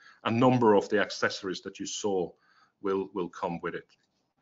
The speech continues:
Can you transfer your license of access from a T S E three into a T S E seven? Yes, you can do that as long as it's in warranty or you're on a software support agreement. So if you have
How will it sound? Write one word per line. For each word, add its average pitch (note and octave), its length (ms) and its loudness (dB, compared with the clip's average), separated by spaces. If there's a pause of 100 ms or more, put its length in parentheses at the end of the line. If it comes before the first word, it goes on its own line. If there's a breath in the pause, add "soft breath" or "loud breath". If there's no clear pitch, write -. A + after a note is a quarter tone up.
(1300 loud breath)
Can C#3 140 2
you C#3+ 80 4
transfer D3 400 2
your C3 120 8
license B2 440 4
of A2+ 220 0
access A#2 320 -6
from G#2+ 160 -4
a G#2+ 40 -4
T A2 200 -8
S G2 160 -8
E - 20 -20
three A2 380 -6
into G#2+ 240 -6
a G2+ 40 -4
T G2+ 180 -6
S F#2+ 120 -6
E - 40 -12
seven? C#3 500 -4
Yes, B2+ 600 0
you A2 120 -2
can A2 140 -6
do A2 120 2
that C3+ 340 2
as A2+ 100 -14
long A2+ 180 2
as A2 360 -2
it's - 180 -8
in G2+ 140 -10
warranty G#2+ 400 0
or G2 180 0
you're F#2+ 320 -4 (100)
on F#2 320 -6 (100)
a F#2+ 220 -4
software F#2 720 -2 (640 loud breath)
support G2+ 540 0
agreement. F2 480 -2
So - 100 -4
if G#2 120 -8
you - 80 -12
have A#2+ 280 0